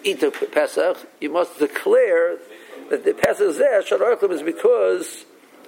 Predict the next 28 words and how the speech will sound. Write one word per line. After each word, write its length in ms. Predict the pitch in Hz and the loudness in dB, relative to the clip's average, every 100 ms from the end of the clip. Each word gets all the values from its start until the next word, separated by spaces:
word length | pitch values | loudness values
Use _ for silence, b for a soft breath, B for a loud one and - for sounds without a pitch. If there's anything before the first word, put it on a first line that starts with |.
| - | 0
of 220 | 156 151 | 0 2
the 100 | 151 | -2
fact 340 | 151 170 160 - | 0 0 -2 -6
that 280 | - 147 151 | -8 -4 -2
Rosh 200 | 160 156 | -2 -2
was 180 | 143 | -6
Pesach. 460 | - 147 131 90 - - - - - - - - 135 - | 0 0 0 -6 -12 -18 -20 -20 -20 -20 -20 -18 -14 -4
So 180 | - | 0
here's 240 | 131 202 165 | 2 2 0
we 100 | 160 | 0
see 140 | - | 0
that 180 | 170 135 | 0 0
there's 160 | 139 131 | -2 -2
a 20 | |
requirement 400 | 139 170 160 147 | 0 -2 -2 -2
of, 120 | 123 | -2
of 240 | - - - - - | -4 -6 -8 -10 -12
explaining 520 | - - 214 233 165 | -12 -2 2 2 0
it, 60 | 165 | -2
and 80 | |
that's 200 | 175 180 | -2 0
where 160 | 175 160 | 0 0
there's 220 | 151 143 | 0 -2
some 140 | - 160 | -2 -2
explaining. 360 | - 170 175 | -2 -2 0
I 40 | 151 | -2
mean, 120 | 143 | 0
that's 260 | 160 - | 0 -2